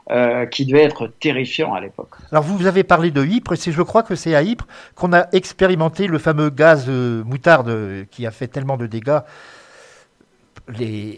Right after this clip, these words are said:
Speaker 2: et beaucoup même de survivants, tout le reste de leur vie, ont été, euh, handicapés,
Speaker 1: Ouais.
Speaker 2: sont devenus invalides à cause de ces gaz.
Speaker 1: Tout à fait, bah, c'est, ils, ils ne s'en sont jamais remis, bien sûr.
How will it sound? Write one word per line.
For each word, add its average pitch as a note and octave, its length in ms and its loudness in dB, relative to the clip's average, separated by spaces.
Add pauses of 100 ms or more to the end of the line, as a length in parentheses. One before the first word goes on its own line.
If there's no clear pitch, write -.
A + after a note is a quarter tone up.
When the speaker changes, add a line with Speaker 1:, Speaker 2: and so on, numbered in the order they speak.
Speaker 2:
et C#3+ 160 -2
beaucoup E3+ 580 -2
même D#3 180 4
de C#3+ 100 0
survivants, D3 600 2
tout G3+ 200 -6
le F3 80 2
reste D#3 220 2
de D3+ 80 2
leur C3 180 2
vie, D#3+ 160 -4
ont C#3 120 0
été, C3+ 360 -2
euh, G2 460 -4 (1120)
handicapés, F3+ 640 6
Speaker 1:
Ouais. C3 280 -4
Speaker 2:
sont - 200 -2
devenus D3+ 260 0
invalides D3+ 320 4
à C#3 40 6
cause C#3 200 -4
de C3 80 -2
ces C3+ 140 -8
gaz. A#2 420 2 (920)
Speaker 1:
Tout B2+ 140 -20
à B2+ 100 -4
fait, F#3 140 -2
bah, C3 220 4
c'est, D3 140 0
ils, - 260 -6
ils C#3+ 80 -2
ne C3+ 40 2
s'en C#3 180 2
sont C3 340 2
jamais B2 220 2
remis, B2 400 2
bien A#2 200 -8
sûr. E3 320 -2